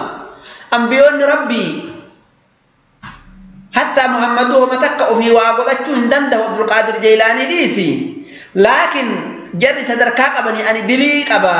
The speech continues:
maasiyaan tiyya guddoodha. Maasiyaa tiyya tanaan isaanitti dheessee Rabbiin naa kadhatanii, Rabbittiin isaan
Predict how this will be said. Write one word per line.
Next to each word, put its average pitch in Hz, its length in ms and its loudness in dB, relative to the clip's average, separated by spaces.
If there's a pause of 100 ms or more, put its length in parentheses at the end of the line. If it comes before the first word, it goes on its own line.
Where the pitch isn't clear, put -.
(120)
maasiyaan 226 640 0
tiyya 190 240 0
guddoodha. 233 560 2 (1700)
Maasiyaa 226 500 2
tiyya 269 240 0
tanaan 285 380 2 (420)
isaanitti 262 840 0 (760)
dheessee 240 500 2
Rabbiin 269 480 0
naa 233 160 2
kadhatanii, 233 520 0 (760)
Rabbittiin 254 580 -2
isaan 254 300 0